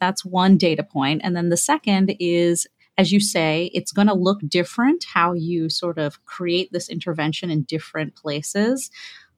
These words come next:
different jails, different prisons, different geographies throughout the country. Um, but all told, there was an estimate of about fourteen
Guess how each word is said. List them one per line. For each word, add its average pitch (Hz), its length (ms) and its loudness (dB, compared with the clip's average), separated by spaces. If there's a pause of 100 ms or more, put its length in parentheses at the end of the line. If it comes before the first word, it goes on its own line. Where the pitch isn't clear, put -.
different - 320 -4
jails, 220 380 2
different 185 280 -8
prisons, 202 460 0
different 151 320 -4
geographies 190 640 0
throughout 156 260 -4
the 170 80 -8
country. 202 560 2 (360)
Um, 165 280 6
but 170 200 4 (200)
all 208 360 6
told, 208 640 4 (120)
there 185 160 4
was 185 140 4
an 190 160 2
estimate 190 580 2
of 175 140 0
about 165 500 2
fourteen 214 680 4